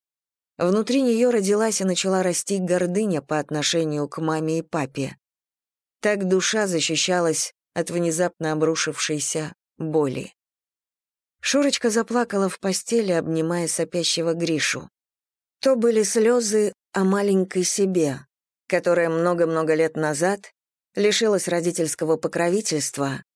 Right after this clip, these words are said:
и осталась совсем одна в огромном мире, полном опасностей. Она понимала, что отделение от родителей в юном возрасте неизбежно. Через это проходит каждый.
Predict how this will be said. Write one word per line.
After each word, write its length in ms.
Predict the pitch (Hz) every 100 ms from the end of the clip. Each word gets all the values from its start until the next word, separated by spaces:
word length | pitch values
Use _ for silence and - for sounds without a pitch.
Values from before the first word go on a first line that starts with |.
| _ _ _ -
и 80 |
осталась 420 | 196 196 277 262 -
совсем 380 | 185 - 208
одна 400 | 190 175 180 214
в 80 | 185
огромном 720 | 151 151 165 170 156 151 151
мире, 420 | 170 196 190 180 - _ _ -
полном 420 | 170 170 160 165
опасностей. 880 | 165 160 139 135 135 - 131 - - _ _ _ _ _ _ _ _ _ -
Она 200 | 208 262
понимала, 500 | 269 262 294 269 220
что 200 | - 226
отделение 600 | 202 185 220 240 220 202
от 100 | 196
родителей 540 | 208 208 226 196 185
в 60 | 175
юном 340 | 208 202 185
возрасте 800 | 175 208 190 180 - - 170 - -
неизбежно. 960 | 180 190 185 180 196 143 143 135 135 _ _ _ _ _ -
Через 260 | 220 220
это 180 | 240 226
проходит 480 | 196 190 208 190 185
каждый. 640 | - 202 151 139 127 -